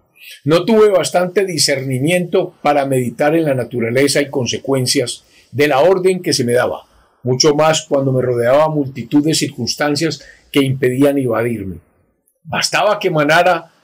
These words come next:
del comandante general del departamento donde me hallaba, Obando era el que, el comandante general del Cauca,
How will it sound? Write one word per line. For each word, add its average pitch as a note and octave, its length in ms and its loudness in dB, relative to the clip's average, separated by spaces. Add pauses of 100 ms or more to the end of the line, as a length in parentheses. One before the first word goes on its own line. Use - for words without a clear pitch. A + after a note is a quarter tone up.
del B2+ 180 0
comandante C#3+ 600 0
general C3 340 2
del D3+ 160 2
departamento C3+ 720 -2
donde C3+ 180 0
me A#2 120 -4
hallaba, D#3 400 0 (380)
Obando F2+ 360 -8
era A#2 160 0 (180)
el G#2 100 -10
que, - 140 -12
el G#2 280 -12 (260)
comandante G#2 520 -4
general G#2+ 300 -4
del A#2+ 140 -6
Cauca, E3 420 -4